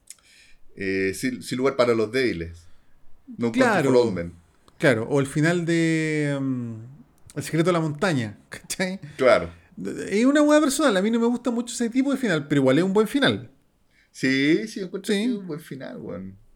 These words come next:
Speaker 2: Ujú.
Speaker 1: Sí,
Speaker 2: No,
Speaker 1: así
Speaker 2: va,
Speaker 1: que
Speaker 2: weón,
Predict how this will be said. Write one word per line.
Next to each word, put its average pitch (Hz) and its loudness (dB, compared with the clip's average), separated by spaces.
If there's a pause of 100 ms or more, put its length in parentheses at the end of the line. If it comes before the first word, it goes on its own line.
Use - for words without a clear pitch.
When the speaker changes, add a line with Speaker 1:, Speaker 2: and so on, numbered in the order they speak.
(240)
Speaker 2:
Ujú. 170 -4 (260)
Speaker 1:
Sí, 113 -6 (300)
Speaker 2:
No, 151 0
Speaker 1:
así 156 2
Speaker 2:
va, 147 2
Speaker 1:
que 123 -2
Speaker 2:
weón, 143 -4